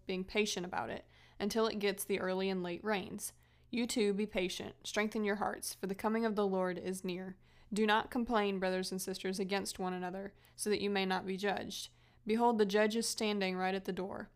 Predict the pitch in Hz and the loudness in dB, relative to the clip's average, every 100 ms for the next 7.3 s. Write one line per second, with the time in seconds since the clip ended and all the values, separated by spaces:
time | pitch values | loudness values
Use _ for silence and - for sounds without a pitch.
0 | _ _ - 202 208 208 214 220 226 196 | _ _ -2 2 2 2 2 2 2 0
1 | 196 190 190 196 190 190 190 185 185 - | 0 0 -2 -4 -4 -4 -2 -4 -4 -2
2 | 208 214 214 214 214 - 196 190 185 - | -2 0 0 0 -2 -4 -6 -4 -6 -6
3 | 190 - - - - - - - 226 214 | -8 -8 -12 -14 -20 -20 -20 0 2 2
4 | 220 233 208 214 202 - 202 - 208 208 | 2 4 4 4 -4 -4 -4 0 -2 -2
5 | 190 185 185 185 185 175 190 185 190 196 | -2 -2 -4 -4 -4 -4 -6 -6 -4 -4
6 | - 226 233 233 202 220 233 - 208 202 | -2 0 0 0 2 2 2 -2 0 0
7 | 190 - | 0 -6